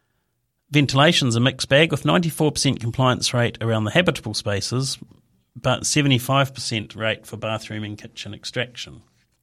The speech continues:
Gordon says he expects compliance to continue to improve, and he cannot see any future government getting rid of the standards. That is because, whatever your political leaning, the science behind the standards is solid,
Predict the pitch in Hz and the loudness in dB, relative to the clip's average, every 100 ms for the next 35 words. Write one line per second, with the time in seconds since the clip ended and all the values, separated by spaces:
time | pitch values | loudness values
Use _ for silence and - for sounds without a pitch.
0 | _ _ _ _ _ _ _ _ _ _ | _ _ _ _ _ _ _ _ _ _
1 | _ 165 170 151 156 135 - - 156 - | _ 4 4 4 4 2 -2 -2 -2 -2
2 | - - 123 131 135 - 117 120 196 190 | -6 -4 -2 0 0 -2 -4 0 2 2
3 | - 104 123 123 123 117 120 147 - - | 0 0 0 0 0 -2 0 -2 -2 -4
4 | 117 - 147 - - 113 117 - 107 110 | -4 0 -2 -2 -2 -2 -2 -4 -6 -4
5 | 107 101 92 - - 120 131 107 - - | -4 -4 -8 -10 -4 0 0 -2 -10 -16
6 | - - - _ 170 180 147 - 135 139 | -16 -20 -20 _ 2 4 2 -2 0 2
7 | 131 - 156 190 190 156 - - 151 147 | 2 2 0 2 2 2 -2 -2 0 0
8 | - 123 120 139 143 135 117 165 175 - | 0 0 2 4 4 2 2 2 2 0
9 | 110 117 110 107 117 110 107 - - 151 | -2 0 0 -2 -2 -2 -4 -6 -2 2
10 | 147 143 | 2 2